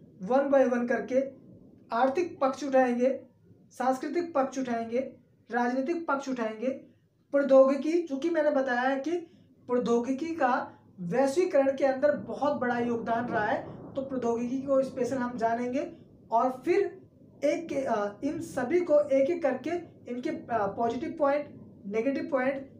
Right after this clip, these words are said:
समझते हुए इस chapter को कर देंगे समाप्त। इस तरीके से students हम लोग कर देंगे chapter को complete।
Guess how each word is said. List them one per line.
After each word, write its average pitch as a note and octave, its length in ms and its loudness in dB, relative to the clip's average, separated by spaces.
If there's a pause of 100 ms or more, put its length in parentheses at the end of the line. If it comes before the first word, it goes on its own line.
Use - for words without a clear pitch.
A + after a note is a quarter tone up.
(120)
समझते C#4 460 0
हुए D4 140 0
इस C4+ 120 -4
chapter C4 260 -2
को D#4+ 80 -4
कर B3+ 240 -6
देंगे B3+ 260 -6
समाप्त। F3+ 640 -10
इस - 80 -20
तरीके F4 280 4
से F4+ 200 0
students D#4 420 -4
हम C#4+ 120 -4
लोग D4 180 -2
कर B3+ 120 4
देंगे C#4 220 -2
chapter B3+ 340 -2
को C4+ 140 -2
complete। B3+ 600 -2